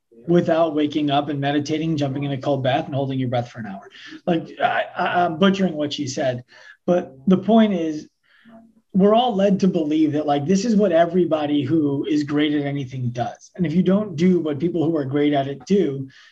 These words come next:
then you're probably not great at it and you probably won't be great at it. And there's a lot of guilt around that, especially when it comes to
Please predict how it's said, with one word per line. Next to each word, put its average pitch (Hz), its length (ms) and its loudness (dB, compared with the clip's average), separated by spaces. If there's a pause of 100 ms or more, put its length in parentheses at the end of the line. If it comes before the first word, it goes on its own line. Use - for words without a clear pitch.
(120)
then 151 580 -2 (220)
you're 190 280 6
probably 180 580 -2
not 147 300 -4
great 147 180 -2
at 135 140 -2
it 143 120 -4
and 139 80 -8
you 143 80 -4
probably 147 380 -2
won't 135 300 -2
be 135 100 -6
great 117 300 -4
at 98 160 -10
it. - 220 -20 (280)
And 180 100 4
there's 190 120 6
a 190 40 4
lot 226 200 4
of 147 140 -8
guilt 185 280 0
around 139 320 -2
that, 131 160 -2
especially 160 420 -4
when 165 120 -4
it 147 100 -8
comes 147 440 -6
to 135 460 -4